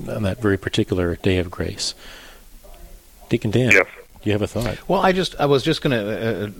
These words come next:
Speaker 3: talk a little bit about, uh, the Stations of the Cross, one of the things that, that he mentioned. And Stations of the Cross doesn't have to necessarily be in a community at church within a, in a,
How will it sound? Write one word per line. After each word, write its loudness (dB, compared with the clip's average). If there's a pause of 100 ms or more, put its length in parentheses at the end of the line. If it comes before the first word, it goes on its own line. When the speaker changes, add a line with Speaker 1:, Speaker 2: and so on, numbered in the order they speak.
Speaker 3:
talk 2
a 2
little 4
bit 4
about, 0
uh, 0
the -6
Stations -2
of -4
the 0
Cross, 0
one -2
of -2
the -4
things -4
that, -2
that 0
he -2
mentioned. 0 (520)
And 2
Stations 0
of 0
the 0
Cross 2
doesn't -2
have -2
to -2 (100)
necessarily 0
be 0
in -2
a -8
community 0
at 0
church -4
within -2
a, -2
in -6
a, -4